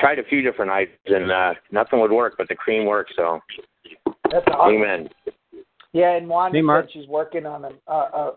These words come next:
Speaker 2: pain cream. Yes, go ahead.
Speaker 3: Hey, hey, Mark, this is Barry here. When Wanda and I first started this, we looked at, uh, a variety of the big companies. And, uh, when they, when they start marketing a cream, if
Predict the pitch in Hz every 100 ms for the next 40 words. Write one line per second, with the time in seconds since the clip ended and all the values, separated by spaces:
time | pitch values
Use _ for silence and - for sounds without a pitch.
0 | _ 170 165 160 147 139 143 156 147 -
1 | 160 160 160 - _ _ _ _ _ _
2 | _ - 156 196 147 156 135 165 131 117
3 | 143 143 135 135 135 143 147 156 175 196
4 | 170 151 151 - 147 - 156 156 127 123
5 | - 143 139 185 - 143 131 143 131 113
6 | 127 143 139 135 110 113 135 113 - 143
7 | 135 117 110 _ _ - _ - 135 143
8 | 135 135 127 - _ 127 135 143 208 214
9 | - 131 139 160 185 - 170 147 147 160
10 | 143 135 123 - - 151 135 117